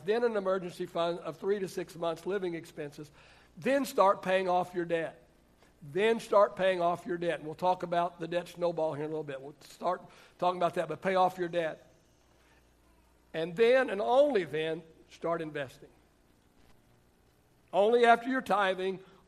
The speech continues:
only after you have an emergency fund of, uh, at least three months of, of living expenses, only then do you need to start investing.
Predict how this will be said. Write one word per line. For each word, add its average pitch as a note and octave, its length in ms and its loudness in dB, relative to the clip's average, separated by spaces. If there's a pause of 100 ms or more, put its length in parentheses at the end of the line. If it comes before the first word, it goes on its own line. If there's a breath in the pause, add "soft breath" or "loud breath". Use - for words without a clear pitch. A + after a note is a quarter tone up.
only A#3+ 440 6
after A3 300 4
you A3+ 140 0
have G3 180 4
an F#3 80 -4
emergency G#3 540 -2
fund F#3+ 420 0 (440 loud breath)
of, E3 300 2
uh, F3+ 140 -10 (100)
at E3+ 160 -2
least G#3+ 240 -2
three A3 220 2
months G3+ 440 2
of, E3+ 320 0 (180)
of E3 180 -4
living F#3+ 320 -2
expenses, D3+ 680 -12 (560 soft breath)
only C4 400 4
then F3 480 2 (280 loud breath)
do E3+ 100 -4
you E3+ 180 -2
need F3 200 -4
to D#3+ 100 -8
start E3+ 340 -2 (260)
investing. D#3 600 -6